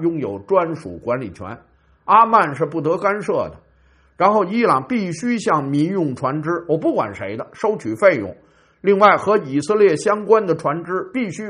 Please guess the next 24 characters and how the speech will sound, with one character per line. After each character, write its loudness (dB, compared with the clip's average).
完 -2
全 -4
被 2
封 -4
锁。 -12
美 2
国 2
的 4
民 0
用 -2
船 -4
只、 -6
民 -2
用 -4
交 -2
通 -8
必 -6
须 -8
全 -4
额 -2
支 -6
付 -6
赔 -4
偿。 -16